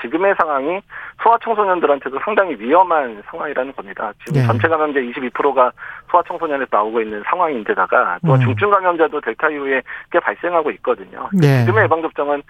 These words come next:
Speaker 1: 소아청소년의 안전을 위해서 또한 등교 수업을 보장하기 위한 방법이라고 생각해 주시면 정말 고맙다고 생각이 들겠습니다.
Speaker 2: 예,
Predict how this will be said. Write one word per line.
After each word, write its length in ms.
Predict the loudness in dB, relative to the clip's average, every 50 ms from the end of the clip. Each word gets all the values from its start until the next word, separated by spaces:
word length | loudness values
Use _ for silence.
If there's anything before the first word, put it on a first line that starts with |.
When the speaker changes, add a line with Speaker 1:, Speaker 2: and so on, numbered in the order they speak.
| -16 -16 -16 -4 0
Speaker 1:
소아청소년의 540 | 0 0 2 0 -2 0 0 2 2 4 4
안전을 500 | 4 2 0 2 2 2 2 2 0 -2
위해서 240 | -4 -6 -8 -8 -8 -2
또한 240 | 2 4 4 4 2 -2 -10 -20 -20 -14 -8
등교 280 | -6 -4 -2 0 0 0 0
수업을 460 | 2 2 2 2 2 0 0 0 0 -2
보장하기 580 | -4 -6 0 2 2 4 4 2 0 0 0
위한 160 | 0 0 0 0
방법이라고 560 | -2 -4 -4 -2 -2 -2 -2 -2 -4 -6 -6
생각해 240 | -4 -4 -4 -4 -4 -6 -10
주시면 260 | -12 -10 -10 -10 -10 -8
정말 240 | -6 -2 -2 -2 -2 -2
고맙다고 340 | -2 -2 -2 -2 -2 -2 -2
생각이 240 | -2 -2 -2 -4 -2
들겠습니다. 480 | -4 -6 -10 -10 -12 -14 -12 -12 -12 -12 -14 -16 -20 -20 -12 -2 2
Speaker 2:
예, 160 | 2 2 2